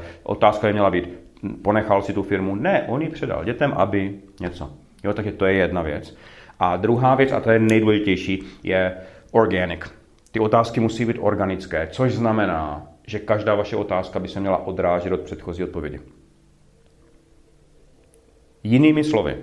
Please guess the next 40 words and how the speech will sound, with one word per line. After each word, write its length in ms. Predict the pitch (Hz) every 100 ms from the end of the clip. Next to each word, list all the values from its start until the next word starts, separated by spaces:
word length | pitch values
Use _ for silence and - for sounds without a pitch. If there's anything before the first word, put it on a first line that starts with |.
| -
nejhorší 360 | 110 131 131
věc, 180 | 127 127
co 60 | 120
můžete 260 | 120 123
udělat, 220 | 110 95 98
jestli 180 | -
vezmete 380 | 90 92 98 -
ten 140 | 110 104
text, 600 | 73 73 - - - - _ - - - _ - - - - _ _ - - _ 92
„Did 380 | 90 123 127
he 380 | 107 113 107 107
něco?“ 460 | 90 87 - - - - -
Odpověď 400 | - 92 98 92
bude 160 | 90 87
„Yes, 260 | 82 82 82
he 100 | 78
did.“ 320 | 65 - - - - - _ - - - _ -
„Did 400 | 101 131 135 135
he 300 | 117 110 101
něco?“ 280 | 80 78 -
Odpověď 280 | 85 92 90
bude 160 | 90
„Yes, 220 | 85 82
he 140 | - 85
did.“ 220 | 71 - - - - - - - -
Ideálně, 480 | 113 131 139 151 127
vy 80 | 113
ten 120 | 165
článek 280 | 151 147 95
znáte, 480 | 76 71 71 64 -
já 60 | 73
se 100 | 95
na 60 | 87
vás 120 | 80
teď 120 | 87 -
nedívám, 360 | 90 92 87 87
se 100 | 90
vám 140 | 85
do 80 | 71
očí. 300 | 69 71 76